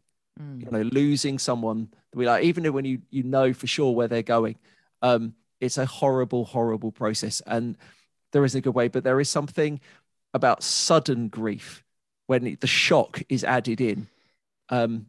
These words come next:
Speaker 1: Yeah.
Speaker 2: it's a, yeah, it's a nasty thing, and, and to journey through with someone, it's, it's a very difficult thing to do,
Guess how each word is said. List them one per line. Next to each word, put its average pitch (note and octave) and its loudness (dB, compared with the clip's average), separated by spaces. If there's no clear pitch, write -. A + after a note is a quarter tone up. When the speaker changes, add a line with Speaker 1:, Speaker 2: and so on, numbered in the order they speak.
Speaker 1:
Yeah. G2 -20
Speaker 2:
it's - -6
a, C3 2
yeah, A2 0
it's C#3 -2
a C#3+ 2
nasty B2 -2
thing, D3 0
and, B2+ 0
and D3 0
to D#3+ 2
journey D3+ 4
through B2 -2
with C#3+ 0
someone, G#2+ -2
it's, D#3+ -2
it's F3 -2
a E3+ -2
very D3+ 0
difficult D3+ -2
thing D3+ -4
to D3+ -6
do, D#3 2